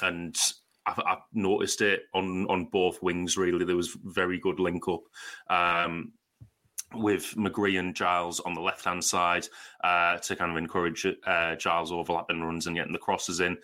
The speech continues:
and, and, you know, Smith, um, I think it was possibly Hackney and Jones on the right-hand side, uh, kind of encouraging the same thing there. So I, I, I do think eventually,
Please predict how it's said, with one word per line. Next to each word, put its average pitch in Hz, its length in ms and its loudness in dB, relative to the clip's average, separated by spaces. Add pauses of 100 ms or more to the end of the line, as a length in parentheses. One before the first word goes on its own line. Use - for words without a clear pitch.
(320)
and, 87 320 0
and, 82 280 -2 (220)
you 101 100 2
know, 82 60 2
Smith, - 720 -2
um, 80 680 0 (200)
I - 140 -20
think - 140 -8
it - 60 -16 (120)
was 92 100 -12 (100)
possibly - 380 -6
Hackney 90 540 -4
and 82 440 -2
Jones 82 400 0
on 82 100 0
the 80 80 -2
right-hand 82 380 -2
side, 80 360 0 (400)
uh, 82 300 2
kind 87 180 -2
of 82 80 -4
encouraging 82 480 0
the 80 40 -4
same 80 240 0
thing 80 280 -4
there. 82 240 0
So 85 380 0 (380)
I, 104 280 2
I, 101 160 -2
I 101 40 2
do 104 200 0
think 101 240 -4
eventually, 95 760 0